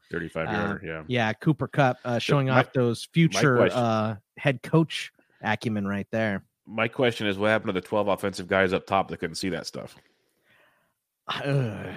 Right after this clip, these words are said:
Speaker 2: m-, maybe it's, uh, you know what? I'm gonna say it was a field level thing. Had to be on the
Speaker 1: I,
Speaker 2: field for it,
Speaker 1: if I'm,
Speaker 2: so.
Speaker 1: if I'm McVay, I'm having a hell of a conversation on that flight home.
Speaker 2: Yeah, I mean, um, I don't know, but, but
Speaker 1: Yeah.
Speaker 2: I, look,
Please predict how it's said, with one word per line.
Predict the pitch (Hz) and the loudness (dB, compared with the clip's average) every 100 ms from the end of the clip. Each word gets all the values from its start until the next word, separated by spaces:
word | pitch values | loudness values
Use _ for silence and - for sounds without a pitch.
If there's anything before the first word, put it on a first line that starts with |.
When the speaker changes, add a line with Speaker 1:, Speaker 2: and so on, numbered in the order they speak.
| - | -2
Speaker 2:
m-, | 143 165 | 4 4
maybe | 156 165 170 170 160 | 6 8 8 8 6
it's, | 156 - | 6 6
uh, | 156 143 147 | 8 8 6
you | 160 | 4
know | 175 | 6
what? | 175 208 | 8 6
I'm | 156 190 | 4 4
gonna | 180 | 2
say | 160 180 | 2 4
it | 170 | 4
was | 160 | 2
a | 147 | 0
field | - 143 107 | 0 -2 -2
level | 101 87 | -6 -10
thing. | 95 98 82 78 | -12 -12 -14 0
Had | 147 151 | 2 4
to | |
be | 156 | 4
on | 170 | 4
the | 160 | 2
Speaker 1:
I, | |
Speaker 2:
field | 147 135 110 | 0 -2 -4
for | - - 71 | -6 -8 -8
it, | - | -2
Speaker 1:
if | 95 | 4
I'm, | 117 101 | 6 4
Speaker 2:
so. | 95 | 2
Speaker 1:
if | |
I'm | 117 127 | 4 4
McVay, | 113 95 110 | 2 4 2
I'm | 98 | 4
having | 98 95 90 | 2 0 0
a | 87 | -2
hell | - 98 | -2 -2
of | 90 | -2
a | |
conversation | 87 87 85 - 80 - | -2 -4 -4 -4 -4 -6
on | 80 | -10
that | 78 | -10
flight | - 78 | -10 -12
home. | - 69 - _ _ _ _ | -12 -16 -20 _ _ _ _
Speaker 2:
Yeah, | - 151 185 202 156 131 | -2 4 4 4 -2 -4
I | 135 160 | 2 4
mean, | 165 156 147 139 | 6 4 2 0
um, | 131 127 123 120 117 113 110 107 _ _ - | 0 2 2 0 -2 -4 -6 -10 _ _ -6
I | 117 113 | -4 -4
don't | 110 | -4
know, | 92 73 - | -8 -10 -8
but, | - 127 117 | -2 -2 -2
but | 131 123 | -2 -2
Speaker 1:
Yeah. | - 131 | -2 -4
Speaker 2:
I, | 147 185 | 0 6
look, | 196 151 | 6 6